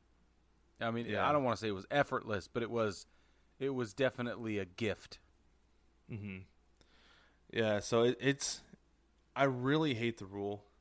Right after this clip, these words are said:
Speaker 2: It just feels like, it just feels like Little League, which, you know, I have nothing wrong. There's no problem with Little League, but you can't
Speaker 1: No,
Speaker 2: have
Speaker 1: but
Speaker 2: kids out playing ten to fifteen innings. So you
Speaker 1: Yep.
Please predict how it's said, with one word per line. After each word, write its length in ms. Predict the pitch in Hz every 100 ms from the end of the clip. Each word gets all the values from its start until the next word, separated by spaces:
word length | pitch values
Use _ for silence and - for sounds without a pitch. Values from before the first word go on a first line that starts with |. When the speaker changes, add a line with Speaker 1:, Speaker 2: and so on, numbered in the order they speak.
| -
Speaker 2:
It 160 | 123 117
just 280 | 143 -
feels 360 | - 123 117 107
like, 340 | 104 101 - - _ _ _ _ _ _ _ _ _ -
it 160 | 120 113
just 280 | 127 -
feels 260 | - 127 107
like 160 | 107 98
Little 260 | 101 98
League, 340 | 92 87 90 - _
which, 320 | 113 107 -
you 100 | 123
know, 160 | 110 107
I 100 | 107
have 160 | 113 110
nothing 400 | 110 110 113 104
wrong. 360 | 104 101 98 95
There's 200 | 117 110
no 180 | 104 113
problem 340 | 110 107 98 98
with 160 | 95
Little 200 | 101 101
League, 280 | 95 92 90 -
but 100 | 82
you 100 | 98
can't 320 | - 110 110
Speaker 1:
No, 40 | 110
Speaker 2:
have 140 | 87
Speaker 1:
but 100 | 90
Speaker 2:
kids 200 | 117 107
out 240 | 98 90 -
playing 320 | 101 95 98
ten 300 | - 101 95
to 80 | 98
fifteen 480 | - 101 98 95
innings. 440 | 101 104 90 98 - _ _ _ _
So 120 | -
you 40 |
Speaker 1:
Yep. 40 | 110